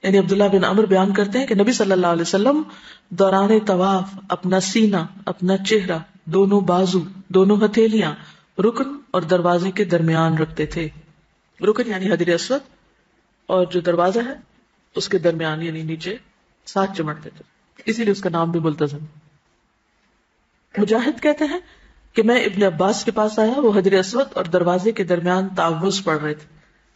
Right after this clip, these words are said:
تعوذ کا کیا مطلب ہے؟ صرف یہی ہوتا ہے تعوذ؟ جتنے بھی تعوذات ہیں، تعوذات کا مطلب ہے اللہ تعالیٰ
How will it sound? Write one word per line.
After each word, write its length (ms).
تعوذ 320
کا 80
کیا 160
مطلب 260
ہے؟ 160
صرف 240
یہی 220
ہوتا 180
ہے 40
تعوذ؟ 320
جتنے 320
بھی 160
تعوذات 640
ہیں، 80
تعوذات 540
کا 60
مطلب 320
ہے 120
اللہ 180
تعالیٰ 380